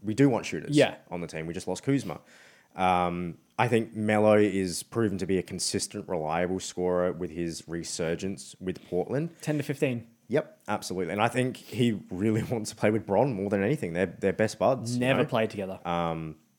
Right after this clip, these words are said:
Speaker 1: and finally get to see it, and I'm excited for it. I get to see him in the purple and gold. We've always loved Melo, obviously. He's one of your favorite players
Speaker 2: Mm.
Speaker 1: of all time. I've always loved his, his body of work.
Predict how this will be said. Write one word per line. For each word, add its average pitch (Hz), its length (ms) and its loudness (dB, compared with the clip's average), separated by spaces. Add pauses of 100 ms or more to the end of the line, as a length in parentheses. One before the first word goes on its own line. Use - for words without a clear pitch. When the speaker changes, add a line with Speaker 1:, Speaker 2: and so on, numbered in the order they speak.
(240)
Speaker 1:
and 98 320 -8
finally 98 340 2
get 98 100 0
to 95 100 -10
see 101 160 -2
it, 95 40 0
and 80 100 -6
I'm 85 60 -4
excited 90 420 -2
for 92 160 -2
it. 90 40 -2
I - 20 -2
get 90 100 -4
to 87 40 -8
see 98 120 -8
him 92 80 -4
in 85 80 -6
the 82 80 -10
purple 90 320 -4
and 85 80 -8
gold. 90 340 2 (240)
We've 107 160 2
always 104 200 6
loved 95 140 4
Melo, 95 220 2
obviously. 92 340 -2
He's 87 120 -2
one 87 100 -2
of 85 80 -4
your 87 140 -2
favorite 85 260 -2
players 85 260 0
Speaker 2:
Mm. - 20 -4
Speaker 1:
of 110 80 -6
all 85 100 -2
time. 98 400 -2
I've 85 160 -2
always 82 200 -2
loved 78 300 -6
his, 82 220 -6 (160)
his 101 120 -8
body 80 280 -2
of 78 120 -6
work. 82 360 -2